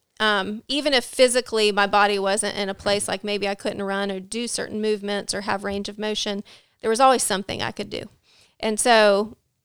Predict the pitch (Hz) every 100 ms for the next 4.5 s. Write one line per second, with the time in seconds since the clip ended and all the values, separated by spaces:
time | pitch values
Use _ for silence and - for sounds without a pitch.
0 | - 214 202 196 202 208 _ _ _ _
1 | - 254 269 247 208 214 254 247 226 226
2 | - 220 - 214 - - 208 196 220 208
3 | 220 330 392 - - - _ - 233 220
4 | 240 220 208 208 208